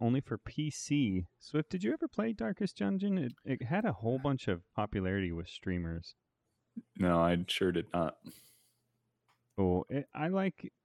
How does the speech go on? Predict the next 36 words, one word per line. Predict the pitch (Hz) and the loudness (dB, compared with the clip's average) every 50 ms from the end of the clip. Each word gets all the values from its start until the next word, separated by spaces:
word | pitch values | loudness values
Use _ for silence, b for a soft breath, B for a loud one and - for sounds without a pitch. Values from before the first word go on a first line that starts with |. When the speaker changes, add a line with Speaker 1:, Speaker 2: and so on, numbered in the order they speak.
| _ _ _ _ _ _ _ _ _ _ _ _ | _ _ _ _ _ _ _ _ _ _ _ _
Speaker 1:
I, | 147 156 160 151 - | 0 0 0 0 0
I | 156 151 | 0 2
wanna | 143 147 160 190 233 226 | 4 4 6 6 4 2
try | 156 - - - - - 107 104 104 107 | 0 -2 -8 -10 -2 2 2 4 4 4
it, | 120 120 127 135 131 - _ | 2 2 2 0 -2 -4 _
but | 110 110 104 - | -2 -2 0 0
it's | - 101 - - | 0 -4 -2 0
just | 123 113 - - | -2 -2 -2 -2
one | - 120 123 | -2 0 2
of | 123 | 2
those | 123 117 104 95 | 2 2 2 0
games | - 104 98 95 98 | 0 0 0 2 0
that | 95 95 | 0 -2
I | 87 85 | -2 -4
feel | - - 104 95 | -4 -4 -2 -2
like | 92 85 | -2 -2
I | 85 | -2
would | 85 85 | -4 -2
need | 85 90 87 85 | 0 -2 -2 -2
to | 85 | -2
be | 82 87 85 | -2 -2 -2
in | 85 | -2
the | 85 82 | -2 -2
right | 85 87 85 - - | -2 -4 -4 -6 -8
mindset | - 90 85 85 87 95 - - 117 104 - | -6 -4 -2 -2 -2 -4 -4 -6 -8 -8 -8
for. | - - 110 113 113 | -8 -4 -2 -2 0
The | 107 95 | -2 -2
art | - 123 143 139 | 0 0 -2 -2
style | - - - 98 90 90 | -4 -4 -2 -2 0 0
is | 90 - | -2 -4
super | - - 101 - 110 | -8 -12 -8 -8 -10
cool, | - - - 117 113 117 117 117 110 | -8 -4 -4 -2 -2 0 0 0 0
and | 98 87 85 85 82 - _ _ | -2 -2 -4 -4 -6 -8 _ _
it's | - - _ _ _ | -20 -20 _ _ _
kind | 107 98 82 | -2 -2 -2
of | 80 80 | -4 -6